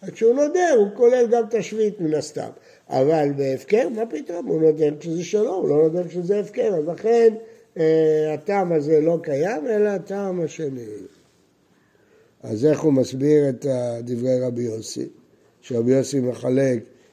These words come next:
אם זה קודם, אז זה לא ברור. אז זה לא ההסבר הזה ולא ההסבר השני. אלא אמר רב, היינו תמא דרבי יוסי, הסבר שלישי,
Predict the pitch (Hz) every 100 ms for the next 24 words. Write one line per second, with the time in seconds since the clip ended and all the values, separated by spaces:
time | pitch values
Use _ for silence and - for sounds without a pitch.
0 | _ - 131 127 131 123 127 113 113 131
1 | - - 117 113 120 151 175 190 196 143
2 | - - _ - 117 113 143 165 185 143
3 | 143 170 151 117 127 147 165 190 170 220
4 | 226 202 226 226 254 - _ _ _ _
5 | _ 139 147 170 175 185 208 262 262 294
6 | 359 285 233 208 180 151 143 127 123 -
7 | 127 107 170 214 220 240 262 - 269